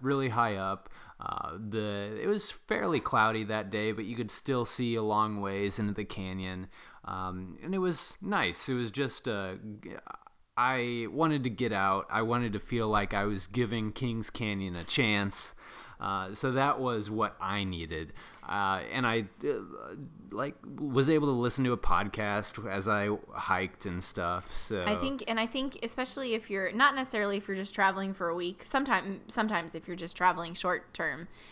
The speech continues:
Speaker 2: but especially if you're traveling for an extended amount of time, I think figuring this out as soon as you can is super important, because I think there were times on the first half of our trip where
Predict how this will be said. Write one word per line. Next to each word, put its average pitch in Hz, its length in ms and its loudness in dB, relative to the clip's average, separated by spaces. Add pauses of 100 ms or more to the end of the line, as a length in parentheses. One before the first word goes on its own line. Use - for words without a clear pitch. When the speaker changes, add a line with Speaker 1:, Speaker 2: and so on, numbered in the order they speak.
Speaker 2:
but 233 180 6
especially 254 440 2
if 254 80 -4
you're 247 80 0
traveling 202 720 4
for 208 100 -2
an 202 80 4
extended 202 460 0
amount 208 200 4
of 196 80 0
time, 190 420 4
I 202 100 -4
think 247 260 -2
figuring 233 480 -2
this 208 160 0
out 180 380 4 (360)
as 220 100 -2
soon 220 280 4
as 220 100 2
you 202 120 -2
can 196 440 -2
is 185 240 -4
super 190 300 -4
important, 180 420 -4
because 220 260 0
I 220 100 0
think 247 220 -4
there 220 120 2
were 208 100 0
times 190 440 0
on 190 100 -2
the 185 80 -6
first 202 320 -2
half 202 220 4
of 190 80 0
our 196 100 4
trip 196 320 -2
where 180 240 2